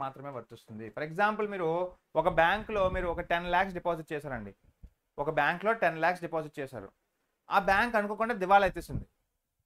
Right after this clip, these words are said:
ఆ బ్యాంక్ అనుకోకుండా దివాలా ఎత్తేసింది. So ఆ టైంలో మీకు పది లక్షలు అనేది ఎక్కడి నుంచి వస్తాయి? డిఐసిసిసి అనే కార్పొరేషన్ ఇస్తుంది అనమాట. డిఐసిసిసి అనే కార్పొరేషన్ మీకు ఆర్బీఐ నడిపిస్తున్న ఒక సంస్థ, ఇది మీకు ఇన్సూరెన్స్ అనేది ఇస్తుంది, up to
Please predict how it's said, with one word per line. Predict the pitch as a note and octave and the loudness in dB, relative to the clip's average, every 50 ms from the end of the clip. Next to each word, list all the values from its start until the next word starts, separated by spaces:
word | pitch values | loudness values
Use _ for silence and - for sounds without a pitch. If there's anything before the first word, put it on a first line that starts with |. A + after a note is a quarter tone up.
| _ _ _ _ D3 | _ _ _ _ -6
ఆ | D3+ D#3 | 0 2
బ్యాంక్ | D#3+ F3 F#3+ F#3+ F#3 | 2 2 2 -2 -4
అనుకోకుండా | F3+ F3+ F3+ F3 G3 G3+ A#3+ C4 C#4+ C#4+ _ _ _ _ _ C#3 C#3 | -6 -6 -6 -6 0 2 2 2 2 -2 _ _ _ _ _ _ -6
దివాలా | E3+ E3+ G3 G3 F#3+ F3 | 2 4 4 4 4 0
ఎత్తేసింది. | E3+ - D#3+ - C#3+ A2+ G2+ G2 - _ _ _ _ _ _ _ _ _ _ - | -2 -6 -12 -12 -12 -14 -14 -14 -16 _ _ _ _ _ _ _ _ _ _ -2
So | G#3+ G#3 G3+ | 0 2 2
ఆ | G3+ G3+ G#3 | 2 2 2
టైంలో | G#3+ A3+ A#3+ A#3+ A#3+ A3+ | 0 0 -2 -4 -4 -6
మీకు | A3 - _ | -8 -2 _
పది | F#3 F3 G3+ A3 | -2 0 2 0
లక్షలు | A3+ A3 - A#3 A3 | 0 0 0 -2 -2
అనేది | A3 A3 G#3 E3+ | 0 0 -2 -2
ఎక్కడి | - G#3 A3 | -2 -4 -4
నుంచి | A3 G#3+ G#3 G3+ | -2 -4 -4 -4
వస్తాయి? | - G#3 G3+ G3 G3 G3 - _ _ _ _ _ _ _ _ _ F#3 | -2 -2 -2 -2 -2 -8 -12 _ _ _ _ _ _ _ _ _ -4
డిఐసిసిసి | G#3+ A#3+ B3+ B3+ B3 B3 A3+ A#3 A3+ A3 A3 G#3 A3 G#3+ | -2 2 2 2 2 2 0 -4 -6 -6 -6 -4 -6 -6
అనే | G#3 G3+ - F3+ | -6 -4 -2 -2
కార్పొరేషన్ | E3+ E3+ - F3+ F3 - - F3+ | -2 -2 -2 -8 -10 -8 -12 -14
ఇస్తుంది | - - D3+ C#3 B2+ | -14 -12 -10 -10 -8
అనమాట. | A#2+ G#2+ G2 - - _ _ _ _ _ _ _ _ _ _ _ C3 C3 D#3 | -8 -10 -12 -14 -20 _ _ _ _ _ _ _ _ _ _ _ -12 -8 -6
డిఐసిసిసి | G3+ A#3 C4 B3+ B3 - A#3+ A3+ A3+ G3+ A3 A3 | 2 4 4 4 4 0 -8 -8 -8 -6 -6 -6
అనే | G#3+ G#3 F#3+ F#3+ | -6 -4 -2 -2
కార్పొరేషన్ | F3+ F3 F3 - G3 F#3 - F#3+ F3+ | -2 -2 -2 -4 -8 -8 -8 -12 -12
మీకు | F3+ F3+ F3 D#3 D3 D3+ D#3 - - B2+ | -10 -6 -4 -4 -4 -4 -6 -6 -4 -4
ఆర్బీఐ | C#3+ D3+ D#3+ E3 F3 E3+ D#3 | -4 -4 -4 -6 -6 -6 -6
నడిపిస్తున్న | D3 C#3+ D#3 D3 - - D#3+ F3 F3 | -8 -8 -12 -14 -12 -8 -8 -8 -4
ఒక | E3 C#3+ C3+ C3+ C#3 - C#3+ | -2 -2 -2 -2 -4 -6 -10
సంస్థ, | C3+ C#3+ - _ F#3+ G#3+ B3 - _ _ _ _ _ _ - | -12 -12 -8 _ -4 -4 -4 -4 _ _ _ _ _ _ -10
ఇది | C#3+ C#3+ D#3+ | -10 -8 -8
మీకు | E3 D#3 D#3 D3+ D3 | -8 -8 -8 -10 -10
ఇన్సూరెన్స్ | D#3+ - - F3+ F3+ F3 - | -10 -10 -10 -10 -8 -8 -10
అనేది | D#3 E3 D#3+ D#3 | -10 -10 -10 -10
ఇస్తుంది, | - _ F3 G3+ A3+ F#3+ | -12 _ -2 2 2 2
up | - - | 2 2
to | - | -4